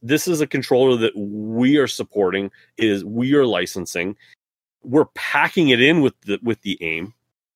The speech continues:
or with the, with the P S V R in some bundles. You know, they really pushed it on developers to support the aim. Um, very few companies have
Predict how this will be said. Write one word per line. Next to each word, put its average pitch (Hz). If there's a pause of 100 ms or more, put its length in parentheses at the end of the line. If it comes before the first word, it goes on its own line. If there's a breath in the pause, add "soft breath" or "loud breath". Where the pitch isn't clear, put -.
(180)
or 113
with 113
the, 101
with 107
the 107
P -
S 107
V 104
R 104
in 87
some 101
bundles. 87 (160 loud breath)
You 131
know, -
they 135
really 143
pushed -
it 127
on 117
developers 104 (340 loud breath)
to 117
support -
the 110
aim. 95 (800)
Um, 98 (580)
very 127
few -
companies 135
have 123